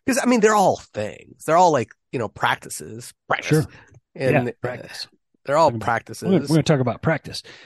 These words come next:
Speaker 2: Um, well, where, where would you like to start
Speaker 1: Not
Speaker 2: in
Speaker 1: the
Speaker 2: this
Speaker 1: game.
Speaker 2: mess?
Speaker 1: Not the
Speaker 2: Not
Speaker 1: game.
Speaker 2: the game. This is practice.
Speaker 1: <laughs> Practice.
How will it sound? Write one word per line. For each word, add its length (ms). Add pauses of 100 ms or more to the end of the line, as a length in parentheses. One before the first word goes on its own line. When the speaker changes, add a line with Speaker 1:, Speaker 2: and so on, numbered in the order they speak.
(160)
Speaker 2:
Um, 420
well, 280
where, 300
where 280
would 220
you 60
like 220
to 80
start 360
Speaker 1:
Not 120
Speaker 2:
in 60
Speaker 1:
the 60
Speaker 2:
this 240
Speaker 1:
game. 240
Speaker 2:
mess? 180
Speaker 1:
Not 160
the 100
Speaker 2:
Not 60
Speaker 1:
game. 280
Speaker 2:
the 100
game. 400 (180)
This 180
is 80
practice. 500 (160)
Speaker 1:
<laughs> 200
Practice. 520